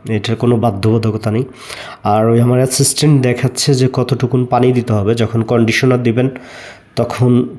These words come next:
পানি আসলে কম দিতে হয়, আর কন্ডিশনার দেওয়ার পর পানি দেওয়ার, ওয়াশ করা যায় না সেকেন্ড টাইম। যদি ওয়াশ না করেন, অনেকে অবশ্য ওয়াশ করেন, ওয়াশ না করাটাই ভালো, তাহলে সিল্কিটা বেশি হয়। ও নিষেধ করতেছে যে আর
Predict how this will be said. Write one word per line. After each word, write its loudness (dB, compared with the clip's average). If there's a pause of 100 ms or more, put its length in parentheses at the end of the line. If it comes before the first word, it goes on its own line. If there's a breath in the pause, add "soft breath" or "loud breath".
পানি 4
আসলে 2
কম 2
দিতে 2
হয়, 2
আর 2
কন্ডিশনার 2
দেওয়ার 0
পর -6
পানি 0
দেওয়ার, 0 (480 loud breath)
ওয়াশ 0
করা 0
যায় 0
না -4
সেকেন্ড -6
টাইম। -6 (520 loud breath)
যদি 2
ওয়াশ 0
না 2
করেন, 0
অনেকে 2
অবশ্য 2
ওয়াশ 0
করেন, 0
ওয়াশ 0
না 0
করাটাই 0
ভালো, 0 (420 loud breath)
তাহলে 4
সিল্কিটা 0
বেশি 2
হয়। -2 (1600 loud breath)
ও 2
নিষেধ 2
করতেছে 0
যে 0
আর 4